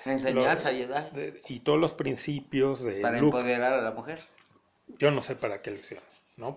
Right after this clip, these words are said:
Speaker 2: Simplemente para minimizar a los personajes principales y fuertes de esta historia. Y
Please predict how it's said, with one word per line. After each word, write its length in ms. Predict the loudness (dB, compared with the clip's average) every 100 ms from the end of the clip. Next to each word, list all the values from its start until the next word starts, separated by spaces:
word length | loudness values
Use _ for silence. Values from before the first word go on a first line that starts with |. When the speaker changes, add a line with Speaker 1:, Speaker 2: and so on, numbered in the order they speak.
| -6
Speaker 2:
Simplemente 560 | -2 2 2 2 0 -2
para 240 | -4 -4
minimizar 800 | -8 -10 -10 -10 0 0 0 -6 -20 _
a 80 | -4
los 160 | -4 -4
personajes 800 | -4 -4 -4 -2 -2 -2 -2 -6 -20 -20 _ _ _ -4
principales 920 | -4 -4 -10 0 2 2 -2 -8 -18 _
y 140 | -14 -6
fuertes 600 | 6 6 6 -2 -4 -10 _ _ _ -6
de 200 | 0 2
esta 220 | 0 -2
historia. 420 | -6 -6 -8 -10 -18 -20 _ _ _ _ _ _ _ _ _ _ _ _ _ _ -8
Y 400 | -4 -4 -6